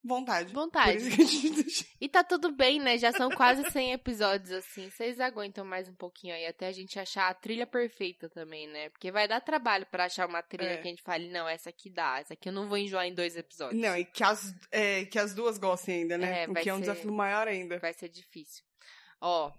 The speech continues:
Speaker 1: É verdade.
Speaker 2: essa semana que
Speaker 1: Vamos
Speaker 2: vai
Speaker 1: lá,
Speaker 2: de
Speaker 1: filha.
Speaker 2: doze a dezoito de julho.
Speaker 1: Celto,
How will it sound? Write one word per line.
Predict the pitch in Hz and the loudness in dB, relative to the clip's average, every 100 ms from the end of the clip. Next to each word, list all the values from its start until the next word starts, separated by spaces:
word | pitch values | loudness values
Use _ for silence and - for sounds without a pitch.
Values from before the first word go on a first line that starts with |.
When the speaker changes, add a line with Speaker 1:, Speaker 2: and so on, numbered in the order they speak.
| - - _ _ | -18 -20 _ _
Speaker 1:
É | 170 | -12
verdade. | 165 170 190 | -10 -2 0
Speaker 2:
essa | 240 | 0
semana | 269 226 202 208 202 175 | -4 -4 0 0 0 -2
que | 165 190 | -8 0
Speaker 1:
Vamos | 190 | 6
Speaker 2:
vai | 202 | 6
Speaker 1:
lá, | 170 | 6
Speaker 2:
de | 180 | 0
Speaker 1:
filha. | 185 | -2
Speaker 2:
doze | 196 208 214 196 175 170 - _ | 2 4 4 0 -4 -14 -14 _
a | 175 196 185 170 165 151 160 _ _ _ _ _ _ - - - - _ | 2 4 4 2 -2 -6 -12 _ _ _ _ _ _ -20 -20 -20 -20 _
dezoito | 180 190 190 185 190 | -10 -4 -2 -4 -6
de | 165 | -14
julho. | 165 202 202 165 151 - _ _ - _ _ | -6 -2 -2 -2 -8 -18 _ _ -20 _ _
Speaker 1:
Celto, | - - 180 165 160 | -12 -4 -2 -4 -8